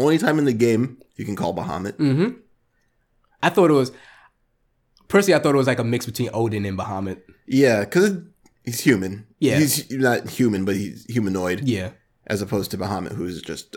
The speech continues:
Speaker 1: uh, supposed to be depicted as a dragon in
Speaker 2: Mm-hmm.
Speaker 1: Final Fantasy. So, yeah, I guess you could say it's probably a cross between the two.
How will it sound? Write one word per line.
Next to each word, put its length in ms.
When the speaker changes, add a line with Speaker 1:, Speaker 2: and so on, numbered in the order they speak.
Speaker 1:
uh, 200
supposed 240
to 60
be 60
depicted 400
as 80
a 80
dragon 380
in 80
Speaker 2:
Mm-hmm. 80
Speaker 1:
Final 180
Fantasy. 380
So, 320
yeah, 240
I 60
guess 280
you 60
could 160
say 100
it's 100
probably 280
a 40
cross 280
between 260
the 80
two. 240